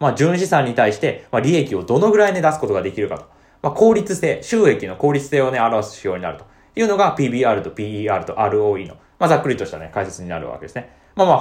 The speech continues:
細かくね、それぞれの指標についてね、僕一つ一つ動画作ってますんで、まあ、興味ある方はね、まあ、概要欄貼っとくんで、それもね、聞いていただければと思います。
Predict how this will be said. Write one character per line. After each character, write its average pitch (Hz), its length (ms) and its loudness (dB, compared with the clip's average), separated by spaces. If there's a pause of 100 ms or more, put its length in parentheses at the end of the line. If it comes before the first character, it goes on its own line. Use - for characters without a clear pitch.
細 247 220 6
か 349 120 4
く 143 100 2
ね、 117 100 -2
そ 147 100 0
れ 156 80 4
ぞ 147 60 0
れ 127 60 -4
の 107 80 -2
指 104 100 -6
標 127 180 2
に 127 100 -4
つ 127 100 -2
い 113 80 -2
て 90 80 -8
ね、 - 280 -10
僕 127 160 0
一 143 160 0
つ 139 80 -2
一 107 140 -2
つ 101 80 -8
動 107 80 2
画 107 100 2
作 107 200 -6
っ - 20 -8
て - 140 -8
ま 92 100 -4
す - 120 -14
ん 80 60 -14
で、 76 140 -12 (180)
ま - 60 -2
あ、 - 40 0
興 214 140 6
味 156 80 4
あ 123 80 6
る - 80 0
方 87 180 -4
は 76 120 -6
ね、 92 180 -10
ま 120 80 -6
あ、 104 40 -6
概 113 100 4
要 107 60 0
欄 92 100 0
貼 92 60 -4
っ 87 40 -8
と 98 100 -4
く 92 60 -10
ん 82 40 -8
で、 80 60 -12
そ 101 100 -6
れ 92 40 -2
も 92 120 -8
ね、 87 120 -10
聞 98 140 -12
い - 20 -8
て 87 80 -8
い 85 60 -8
た 95 80 -2
だ 90 80 -2
け 90 60 -8
れ 85 40 -6
ば 80 80 -4
と 76 80 -6
思 85 180 -6
い 78 40 -12
ま 78 100 -14
す。 - 100 -20